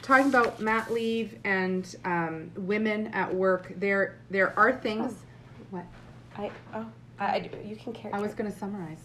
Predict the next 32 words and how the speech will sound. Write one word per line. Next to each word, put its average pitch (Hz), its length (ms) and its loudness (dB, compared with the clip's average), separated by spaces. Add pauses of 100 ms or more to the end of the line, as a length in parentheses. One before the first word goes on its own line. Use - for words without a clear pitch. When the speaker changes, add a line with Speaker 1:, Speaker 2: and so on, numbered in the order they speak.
(140)
Speaker 2:
Oh, 262 140 12
well, 220 140 10
I 233 180 12
want 311 320 6
one 269 220 8
more 349 160 10
thing 302 200 4
I 247 60 6
Speaker 1:
Okay. 233 80 4
Speaker 2:
think 233 120 0
we 233 80 0
should 254 160 -2
touch 233 240 4
on. 170 320 -2
Speaker 1:
Yes. 170 220 -6 (280)
Speaker 2:
So - 280 10
what 311 640 10 (140)
are 262 160 10
you 262 120 4
going 240 320 6
to - 120 -4
do 214 440 0 (380)
if 220 240 4
you 226 100 -2
find 220 460 4
your 220 160 4
employer, 180 800 2 (1300)
um, 170 560 4
your 180 180 4
employer, 220 640 8
your 170 200 -2
colleagues 202 1000 6